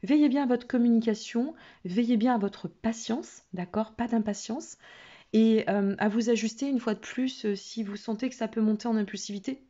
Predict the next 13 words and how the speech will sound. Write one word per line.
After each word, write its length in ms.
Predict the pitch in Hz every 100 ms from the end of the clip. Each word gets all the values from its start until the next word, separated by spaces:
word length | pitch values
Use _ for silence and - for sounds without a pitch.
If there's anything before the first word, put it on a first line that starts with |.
| -
hop, 180 | - - -
on 80 |
s'arrête. 460 | 226 226 208 208 - - - - -
Vous 60 | -
savez, 180 | 240
parfois, 440 | 294 - 226 - 269
prendre 280 | 269 240 226
une 140 | 233
petite 260 | 233 233 214
journée, 320 | 220 214 247
ben, 140 | 233
ça 140 | 226 220
fait 160 | 208